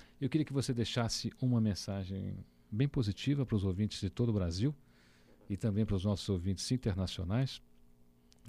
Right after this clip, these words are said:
pra que eles possam realmente, eh, sentir um pouco do, do, um pouco mais do teu trabalho por esse Brasil e, e também fora do Brasil,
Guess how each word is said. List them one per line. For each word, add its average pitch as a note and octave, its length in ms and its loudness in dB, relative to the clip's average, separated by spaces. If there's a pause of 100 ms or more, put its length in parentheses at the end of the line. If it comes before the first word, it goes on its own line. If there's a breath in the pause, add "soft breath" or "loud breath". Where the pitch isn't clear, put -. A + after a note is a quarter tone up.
(160)
pra B2+ 160 4
que B2+ 540 2
eles A2+ 260 2
possam A2 460 0
realmente, G2+ 640 0 (480 soft breath)
eh, F#2 260 2
sentir - 380 0
um C#3 40 0
pouco A#2+ 300 -2
do, F2 160 -4
do, F#2+ 120 -8
um F#2+ 360 -8
pouco C3 220 0
mais G2+ 340 2
do F2+ 80 -6
teu G2 160 -2
trabalho F2 480 0
por F2+ 160 -8
esse F2 160 -6
Brasil F#2 460 -4 (720 soft breath)
e, F#2+ 320 -4
e F#2 60 -4
também G2+ 320 0
fora F#2+ 320 0
do F2 80 -4
Brasil, F2 460 -2